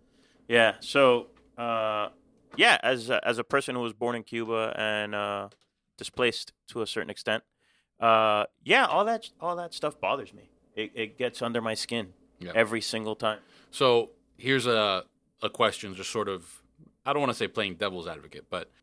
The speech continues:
Speaker 2: what do you think is the appropriate response, and how much of the onus for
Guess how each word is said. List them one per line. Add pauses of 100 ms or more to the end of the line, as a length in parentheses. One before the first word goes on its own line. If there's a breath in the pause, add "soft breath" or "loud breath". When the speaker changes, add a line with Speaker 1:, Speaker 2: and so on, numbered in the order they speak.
(140)
Speaker 2:
what
do
you
think
is
the
appropriate
response, (680)
and
how
much (420)
of (220)
the
onus (120)
for